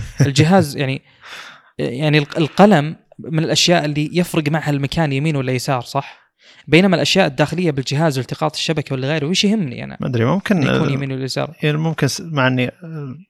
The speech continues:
Speaker 1: تخمين بحت حاليًا، ممكن الأنتنة، فأنت تمسك باليمين أو تمسك باليسار،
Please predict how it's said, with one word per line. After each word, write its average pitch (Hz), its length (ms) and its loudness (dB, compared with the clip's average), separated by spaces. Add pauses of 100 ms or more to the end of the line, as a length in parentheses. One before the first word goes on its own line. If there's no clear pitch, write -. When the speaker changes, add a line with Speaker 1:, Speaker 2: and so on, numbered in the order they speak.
(440)
Speaker 1:
تخمين 123 500 0 (240)
بحت - 400 2
حاليًا، 117 600 -2
ممكن 151 320 -2
الأنتنة، 117 580 2
فأنت 113 320 -6
تمسك 110 300 -2
باليمين 107 320 -2
أو 104 60 -4
تمسك 110 340 -8
باليسار، 107 460 -6